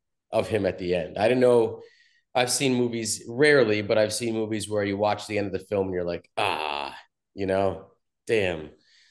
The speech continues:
But we tested it and it, and it worked. Oddly enough, you know, looking at the, the screen in the background here, there's someone I'm looking at that was the, the motivation for, uh, my character, actually.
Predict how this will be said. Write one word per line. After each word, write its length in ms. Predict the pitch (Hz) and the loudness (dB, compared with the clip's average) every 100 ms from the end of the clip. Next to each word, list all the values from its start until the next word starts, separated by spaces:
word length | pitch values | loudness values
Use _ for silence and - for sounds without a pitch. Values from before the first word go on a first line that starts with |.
| _ _ _ | _ _ _
But 140 | 98 92 | 0 0
we 100 | 98 | -2
tested 480 | - 120 113 117 | -2 0 0 -2
it 300 | 101 95 - - | -2 -2 -4 -6
and 140 | 92 | -4
it, 260 | 90 - - | -4 -8 -10
and 120 | 92 | -8
it 100 | 90 | -6
worked. 480 | 90 104 92 78 - - _ _ _ _ _ _ _ _ _ | -4 0 0 -2 -14 -20 _ _ _ _ _ _ _ _ _
Oddly 260 | 107 120 127 | 0 4 4
enough, 320 | 117 117 113 | 6 2 0
you 60 | 101 | 0
know, 240 | 95 87 | 0 0
looking 460 | 90 98 101 90 87 | -2 -4 -4 -4 -4
at 180 | 82 | -4
the, 200 | 90 82 78 | -2 -4 -4
the 80 | |
screen 260 | - - 123 | -6 0 0
in 60 | 98 | 0
the 60 | |
background 580 | - 107 110 - 82 80 | 0 0 0 -4 -4 -6
here, 360 | 87 82 78 - _ _ _ _ _ _ | -4 -4 -4 -8 _ _ _ _ _ _
there's 180 | 107 101 | -2 0
someone 360 | - 123 123 107 | 2 2 4 4
I'm 160 | 98 | 2
looking 340 | 104 123 107 95 | 0 -2 -2 0
at 320 | 92 92 - 98 | 0 0 -6 -4
that 240 | 95 85 | -4 -2
was 340 | 98 98 92 87 | -2 -2 -4 -8
the, 500 | 98 92 92 92 - _ _ _ _ - - _ _ _ _ _ _ | -6 -4 -4 -6 -10 _ _ _ _ -20 -20 _ _ _ _ _ _
the 80 | 131 | 4
motivation 720 | 127 139 123 131 143 143 120 | 6 6 6 4 2 2 -2
for, 540 | 113 - 117 113 113 110 | -4 0 2 4 2 2
uh, 320 | 107 104 107 101 - - | 4 4 2 -4 -14 -6
my 180 | 110 110 | -4 -2
character, 540 | 131 135 127 - 87 | -2 -2 -2 -4 -6
actually. 500 | 85 82 87 78 | -6 -8 -10 -10